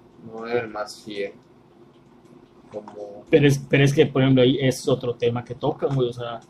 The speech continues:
Speaker 2: cómo la confianza se pierde. O sea, ese cabrón lo hizo en buena fe, güey.
Speaker 1: Ujú.
Speaker 2: O sea, lo que hizo, lo hizo de buena fe, güey.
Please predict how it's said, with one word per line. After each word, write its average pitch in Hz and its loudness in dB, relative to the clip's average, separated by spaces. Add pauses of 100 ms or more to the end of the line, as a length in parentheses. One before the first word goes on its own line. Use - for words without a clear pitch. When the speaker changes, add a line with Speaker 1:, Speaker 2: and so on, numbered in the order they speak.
(640)
Speaker 2:
cómo 160 8
la 127 2
confianza 131 -2
se 143 -4
pierde. 139 2 (880)
O - -16
sea, 170 8
ese 220 4
cabrón 175 10
lo 180 12
hizo 185 6
en 160 6
buena 147 4
fe, 147 4
güey. 160 4 (1120)
Speaker 1:
Ujú. 127 -4
Speaker 2:
O - -10
sea, 143 0
lo 147 6
que 147 6
hizo, 156 6
lo 190 6
hizo 185 2
de 165 6
buena 147 -2
fe, 139 -6
güey. 185 -6